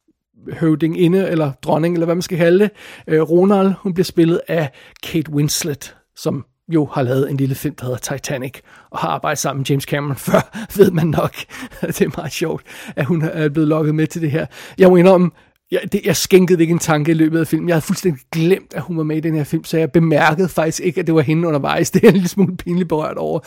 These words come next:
Fordi Cliff Curtis, ham kunne jeg, ham kunne jeg meget bedre genkende, fordi han, han har sådan mere karakteri og en stemme og sådan noget. Jeg, jeg missede totalt, det var Kate Winslet, men well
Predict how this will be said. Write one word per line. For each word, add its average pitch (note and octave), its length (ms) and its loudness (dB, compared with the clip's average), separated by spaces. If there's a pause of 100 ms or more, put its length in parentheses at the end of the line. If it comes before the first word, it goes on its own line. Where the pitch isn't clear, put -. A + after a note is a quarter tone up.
(180)
Fordi F3+ 260 2 (260)
Cliff E3+ 140 2
Curtis, G3+ 380 4
ham G#3 180 4
kunne G#3+ 160 6
jeg, E3 100 4
ham G3+ 160 4
kunne A#3+ 80 4
jeg F#3 80 6
meget F#3 240 6
bedre E3 200 4
genkende, E3 480 -2
fordi D#3+ 140 -10
han, F3+ 220 -8
han F3+ 140 -6
har G3 100 -6
sådan F#3+ 140 -8
mere F3 100 -4
karakteri E3 480 -4
og F3+ 60 -4
en C#3+ 80 -4
stemme E3+ 460 0
og E3+ 40 -10
sådan E3+ 100 -10
noget. D3 140 -8 (300)
Jeg, F3 200 -2
jeg F3 120 2
missede F3 300 0
totalt, D#3 360 -4
det D#3 80 -4
var D3+ 80 -6
Kate D3 240 -6
Winslet, C#3 440 -10
men D3 200 -10 (580)
well D3 160 -2